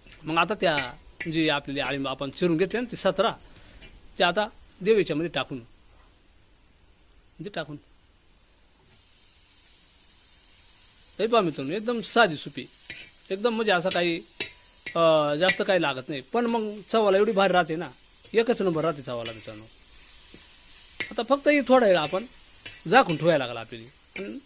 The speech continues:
लगेच तयार होईल. आता तयार झाल्यावर मी आपल्याला दाखवतो. चला आता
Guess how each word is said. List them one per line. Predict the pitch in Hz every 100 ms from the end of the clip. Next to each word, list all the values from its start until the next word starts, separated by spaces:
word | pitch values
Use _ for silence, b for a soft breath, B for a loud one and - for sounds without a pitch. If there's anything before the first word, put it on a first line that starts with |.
| -
लगेच | 240 277 -
तयार | 196 156
होईल. | 151 120 - B B -
आता | 240 226 -
तयार | 233 185
झाल्यावर | 220 208
मी | 220
आपल्याला | 160 147 143
दाखवतो. | 160 180 160 - - - - - - - - - - - -
चला | 226
आता | 202